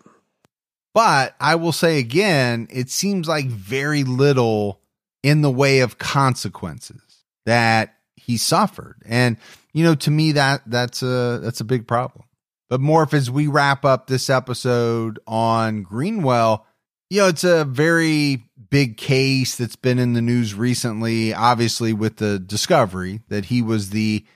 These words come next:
I sixty-five killer. We're doing the episode fairly soon after all of that has come out.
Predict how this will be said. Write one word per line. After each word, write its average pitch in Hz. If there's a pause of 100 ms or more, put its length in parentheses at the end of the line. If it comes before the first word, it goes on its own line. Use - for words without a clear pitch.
(340)
I 123
sixty-five 110
killer. 107 (440)
We're 160
doing 202
the 175
episode 147 (440)
fairly 147 (280)
soon 117
after 131
all 127
of 117
that 117
has 107
come 113
out. 135